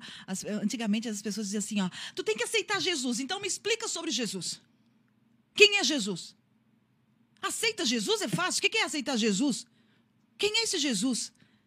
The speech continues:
E aí, as pessoas diziam assim pra mim, porque eu era, desde criança, com cinco, seis anos, os mais experientes do bairro da minha mãe, depois que eu, depois de grande, que eles chegavam,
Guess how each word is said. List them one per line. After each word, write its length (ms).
E 120
aí, 520
as 140
pessoas 340
diziam 320
assim 260
pra 180
mim, 280
porque 220
eu 200
era, 400
desde 420
criança, 880
com 180
cinco, 580
seis 520
anos, 680
os 180
mais 300
experientes 880
do 100
bairro 440
da 140
minha 240
mãe, 460
depois 380
que 100
eu, 180
depois 320
de 80
grande, 440
que 120
eles 140
chegavam, 380